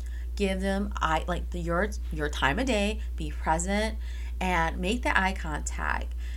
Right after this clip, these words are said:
And truly, your, even your body language plays a role, right? Sit there with, like, open, open arms. Open arms represent, like, o-, open heart. Cross arms, right? If you see someone with cross arms,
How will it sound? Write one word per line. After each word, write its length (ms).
And 340
truly, 440
your, 220
even 240
your 100
body 300
language 400
plays 280
a 60
role, 260
right? 400
Sit 260
there 260
with, 100
like, 200
open, 300
open 280
arms. 800
Open 280
arms 500
represent, 340
like, 140
o-, 160
open 240
heart. 480
Cross 320
arms, 420
right? 140
If 80
you 60
see 120
someone 220
with 80
cross 280
arms, 540